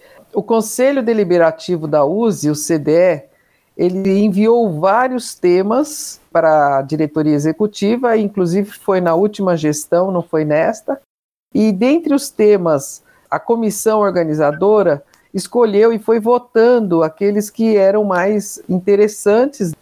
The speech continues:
Então, houve, além do envio da proposta, nós fizemos ainda uma seleção dos temas. E também escolhemos de forma que pudesse contemplar todos os temas. A maioria dos temas que foram enviados,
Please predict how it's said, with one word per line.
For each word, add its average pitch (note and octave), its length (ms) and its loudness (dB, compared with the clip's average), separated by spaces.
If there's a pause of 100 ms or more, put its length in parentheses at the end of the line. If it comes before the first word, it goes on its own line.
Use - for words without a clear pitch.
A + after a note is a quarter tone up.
(120)
Então, F3+ 240 -2
houve, G3+ 400 0 (140)
além F#3+ 560 0 (120)
do D#3 240 -2
envio F3+ 720 0 (140)
da D3+ 120 -2
proposta, F3+ 920 -2 (200)
nós G#3+ 240 0
fizemos G#3+ 480 0
ainda A3 300 0
uma A#3+ 180 -2
seleção A#3+ 920 -2
dos B3+ 220 -4
temas. C3+ 600 -2 (360)
E G#3 160 2
também B3+ 600 0
escolhemos A#3 840 0
de G3+ 120 -2
forma G#3 760 0 (180)
que - 80 -20
pudesse A#3+ 380 -2
contemplar B3+ 720 -2
todos D4+ 360 0
os A#3 180 -2
temas. D3 640 -2 (220)
A - 100 -2
maioria B3 460 0
dos B3 180 -4
temas G3+ 320 0
que G3+ 120 -8
foram F#3 240 -2
enviados, F3+ 680 0